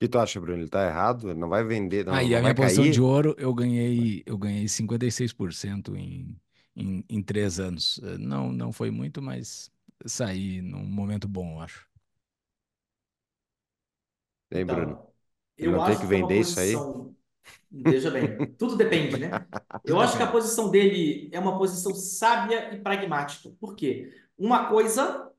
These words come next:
Speaker 3: e isso é muito importante que se diga, uma coisa é vermos o quão deteriorado anda o ciclo econômico global, as probabilidades de recessão, e outra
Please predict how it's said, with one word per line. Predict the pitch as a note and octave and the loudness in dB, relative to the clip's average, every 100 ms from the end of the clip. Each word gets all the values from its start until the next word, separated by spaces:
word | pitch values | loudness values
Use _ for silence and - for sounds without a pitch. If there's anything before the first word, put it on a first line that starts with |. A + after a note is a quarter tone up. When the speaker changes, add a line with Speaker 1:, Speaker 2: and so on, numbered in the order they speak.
| _ - | _ -10
Speaker 3:
e | D#3 | -6
isso | - | -4
é | E3 | -4
muito | D#3 | -4
importante | C#3+ C#3+ C3+ - | -6 -6 -6 -6
que | |
se | C#3+ | -10
diga, | C3+ G#3 C#3+ - - - | -6 -4 -4 -6 -14 -10
uma | D#3+ F#3 F#3 | 0 0 2
coisa | G#3+ B3+ A#3+ C4 - | 2 2 2 -2 -2
é | G#3 | -4
vermos | G3 G#3+ A3 A#3 - - - | -2 -2 -2 -8 -10 -12 -12
o | F#3 - | -12 -4
quão | A#3 B3+ | -2 -2
deteriorado | A3+ A#3 A3+ G#3 A#3+ A3 F3+ G#3 | -2 -2 0 2 2 2 0 -2
anda | G#3+ F#3+ E3 | -2 -2 -4
o | |
ciclo | - - G3 G3 | -6 -8 -8 -6
econômico | F3+ E3+ D#3+ D#3+ D#3+ | -8 -6 -8 -10 -6
global, | E3 D3+ C#3+ F3+ - - - _ _ _ - C#3+ | -4 -2 0 0 -2 -8 -18 _ _ _ -6 -2
as | D#3 - - | 0 -2 0
probabilidades | A#3+ C4 G#3+ G#3 G3 G#3 G#3 G3 | 2 4 4 0 2 2 2 0
de | F#3+ | -4
recessão, | F#3+ - A3 C#4 - | -4 -4 -4 -6 -8
e | G3+ A3+ | 4 4
outra | D4 - | 4 -2